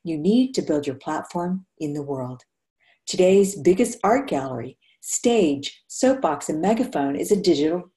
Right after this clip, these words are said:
digital device and social media. So grab your cell phone, pad, or light, or laptop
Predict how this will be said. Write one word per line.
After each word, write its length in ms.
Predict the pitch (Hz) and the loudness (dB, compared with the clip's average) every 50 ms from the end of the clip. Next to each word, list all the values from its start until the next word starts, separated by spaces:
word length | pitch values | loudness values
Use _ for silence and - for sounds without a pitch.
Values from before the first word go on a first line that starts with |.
| 151 127 | -4 2
digital 520 | 180 196 190 - 185 190 - 156 151 151 | 2 2 2 2 -2 -2 -2 -4 -4 -2
device 540 | 147 - 185 202 220 254 233 - - - - - | -2 -2 0 0 -2 -2 -4 -6 -8 -12 -6 -2
and 120 | 196 202 | 0 0
social 320 | 190 - 226 214 220 233 220 | 4 4 4 4 4 2 0
media. 460 | 208 220 233 247 214 143 113 107 - _ _ _ _ _ - - - _ _ | 0 0 0 0 0 -2 -2 -6 -10 _ _ _ _ _ -20 -20 -20 _ _
So 160 | - 220 214 | 4 4 4
grab 380 | - 185 202 202 220 269 277 | 6 4 2 4 4 2 2
your 80 | 302 285 | 2 2
cell 340 | 277 - 240 240 269 285 277 | 2 2 0 2 2 0 -2
phone, 340 | - 147 135 127 131 135 - _ _ _ _ _ | -4 -6 -6 -6 -10 -12 -14 _ _ _ _ _
pad, 420 | - - 240 247 214 160 147 - - - - | -4 -2 0 2 2 0 0 -2 -4 -2 0
or 80 | 190 185 | 2 2
light, 300 | 185 185 220 262 - - - _ _ - | 4 4 2 0 0 -6 -14 _ _ -6
or 180 | 160 160 156 | -4 -4 0
laptop 640 | 170 190 240 285 - - - - 139 127 123 - - | 0 0 -2 -2 -6 -10 -12 -8 -8 -8 -8 -8 -14